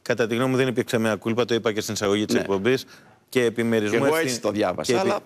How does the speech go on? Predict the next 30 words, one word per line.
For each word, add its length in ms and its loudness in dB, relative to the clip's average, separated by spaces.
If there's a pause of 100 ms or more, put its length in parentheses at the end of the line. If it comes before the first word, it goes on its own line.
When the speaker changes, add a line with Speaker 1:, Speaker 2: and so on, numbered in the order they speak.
Speaker 1:
και 100 0
επιμερισμό 520 0
ευθυνών 360 -2
επίσης 380 -2
ήταν 180 -2
οι 100 0
συγκεκριμένες 560 -2
δηλώσεις 500 0 (260)
στους, 420 -4
ε, 420 2
υπουργούς 460 0
του. 180 -8
Δηλαδή, 260 0 (260)
ο 120 2
ίδιος 160 2
την 100 -6
πολιτική 300 0
ευθύνη, 340 -2
αλλά, 220 0 (440)
ε, 380 0 (380)
χω-, 200 -8 (120)
με 160 -2
τη 100 -4
συμμετοχή 420 0
των 140 0
υπολείπων. 420 0 (320)
Θέλω 160 -6
να 60 4
ρωτή-, 240 -4
ζω-, 380 0